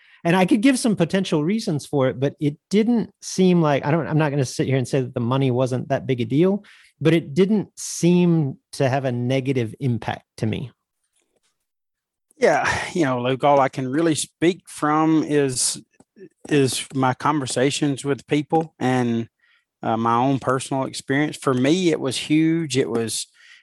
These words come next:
Speaker 2: it, it felt amazing, electric, just the whole vibe around it. But, uh, to, to I guess, back up your feeling. When I were, when I was talking to people, I, it,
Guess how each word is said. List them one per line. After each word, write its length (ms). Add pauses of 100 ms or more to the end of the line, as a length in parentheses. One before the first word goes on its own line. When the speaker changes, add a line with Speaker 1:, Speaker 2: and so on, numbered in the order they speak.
(120)
Speaker 2:
it, 200
it 240
felt 400
amazing, 640
electric, 640 (160)
just 220
the 80
whole 240
vibe 320
around 320
it. 200
But, 280 (720)
uh, 340 (120)
to, 380 (140)
to 380 (520)
I 80
guess, 220
back 400
up 180 (420)
your 200
feeling. 640 (580)
When 200
I 140
were, 200 (140)
when 160
I 80
was 180
talking 360
to 60
people, 420 (800)
I, 320
it, 120